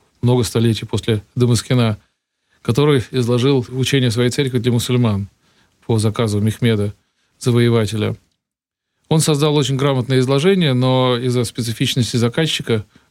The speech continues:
многие пункты пришлось упустить. Первая попытка объяснить православную веру инославным христианам была сделана патриархом Иеремием вторым,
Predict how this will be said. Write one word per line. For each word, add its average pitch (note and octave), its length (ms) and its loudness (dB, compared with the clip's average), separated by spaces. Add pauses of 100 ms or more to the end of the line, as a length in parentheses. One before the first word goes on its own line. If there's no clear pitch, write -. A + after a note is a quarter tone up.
многие C3+ 280 2
пункты A#2 480 0 (340)
пришлось A#2 360 0
упустить. G#2+ 580 -2 (920)
Первая F3 320 4
попытка D#3+ 400 -2
объяснить D3+ 400 -2
православную D3 600 0
веру D3 240 2
инославным C#3 480 0
христианам D3+ 540 0
была C3+ 160 2
сделана C3+ 380 0
патриархом B2+ 580 -2
Иеремием B2+ 540 2
вторым, A2 440 -2